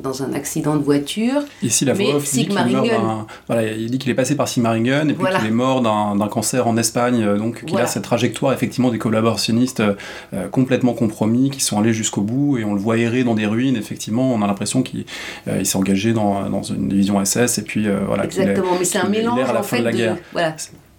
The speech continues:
Speaker 1: Plusieurs personnages sont dans, euh, la figure, euh, de Daxia.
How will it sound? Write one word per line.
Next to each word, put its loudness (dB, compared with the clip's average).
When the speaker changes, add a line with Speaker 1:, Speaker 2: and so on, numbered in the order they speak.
Speaker 1:
Plusieurs 0
personnages 2
sont 0
dans, 2
euh, 0
la 2
figure, 0
euh, 0
de 2
Daxia. 2